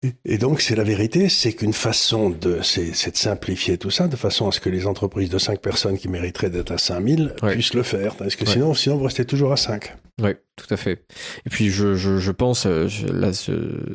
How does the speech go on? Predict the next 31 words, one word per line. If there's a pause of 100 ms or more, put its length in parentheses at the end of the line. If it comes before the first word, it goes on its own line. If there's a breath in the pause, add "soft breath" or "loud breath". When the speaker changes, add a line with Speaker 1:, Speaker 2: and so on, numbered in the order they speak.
(220)
Speaker 2:
je
le
dis
de
manière
totalement,
euh,
empirique,
mais,
euh, (440 loud breath)
je,
j'imagine
que
ça
doit
être
beaucoup
plus
aussi
dans
des
secteurs
où
il
n'y
a
pas
énormément
de
valeur
ajoutée,